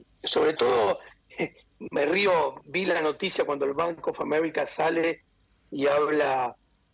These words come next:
sobre el tema de la deuda y el riesgo de default, ¿no?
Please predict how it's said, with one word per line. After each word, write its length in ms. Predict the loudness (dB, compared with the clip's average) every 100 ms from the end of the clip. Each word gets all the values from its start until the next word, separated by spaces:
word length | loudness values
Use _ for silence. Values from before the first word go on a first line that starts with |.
| -14
sobre 1080 | -4 0 2 2 2 2 0 0 0 0 0
el 160 | 0 0
tema 240 | 2 2
de 100 | 2
la 140 | 4
deuda 720 | 4 4 4 2 2 2 0 -4 _ _ _ -8
y 140 | 0
el 180 | 2 2
riesgo 380 | 2 2 2 2
de 220 | 4 2
default, 440 | 0 0 2 2
¿no? 340 | 0 0 -2